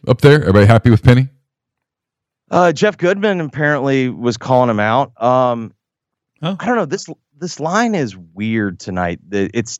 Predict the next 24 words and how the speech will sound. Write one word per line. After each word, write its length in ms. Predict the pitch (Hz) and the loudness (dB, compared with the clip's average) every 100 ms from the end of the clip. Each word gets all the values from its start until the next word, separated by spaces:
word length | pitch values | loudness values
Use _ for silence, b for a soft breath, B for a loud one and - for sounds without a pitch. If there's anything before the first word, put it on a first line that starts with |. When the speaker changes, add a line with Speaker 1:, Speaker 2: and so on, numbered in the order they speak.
| _ | _
Speaker 2:
two 460 | - - 139 180 143 | -6 2 4 4 2
at 80 | |
Wichita 340 | 120 139 - 127 | 0 -2 -2 -2
State. 360 | - 110 123 127 | -2 -4 -4 -4
KenPom 420 | 139 131 147 147 | -6 -2 -2 -2
shows 240 | - 131 | -4 -6
it 40 | 123 | -6
by 140 | 92 | -8
five. 580 | - 110 104 143 165 147 _ _ _ _ _ _ | -8 -4 -2 0 -4 -10 _ _ _ _ _ _
So 300 | - 127 113 _ _ _ _ _ | -6 -6 -6 _ _ _ _ _
I 160 | 101 123 | -8 -6
can 140 | - | -4
only 160 | 160 170 | -2 -4
see 180 | - 143 | -4 -8
two 220 | - 147 | -6 -6
scenarios. 640 | - 113 139 120 95 92 | -4 -2 0 0 -2 -4
Either 180 | 123 120 | -4 -2
they 120 | 113 | -2
think 220 | 110 123 - | -2 -6 -6
Kendrick 340 | 139 131 104 | -4 -2 -2
Davis 340 | 117 120 131 - | -2 0 -2 -4
isn't 260 | 113 - | -8 -8
playing, 520 | - 110 120 175 202 - _ _ _ _ _ _ | -8 -2 0 0 -2 -8 _ _ _ _ _ _
or 680 | 123 127 123 120 120 113 107 | 0 2 4 2 2 -2 -4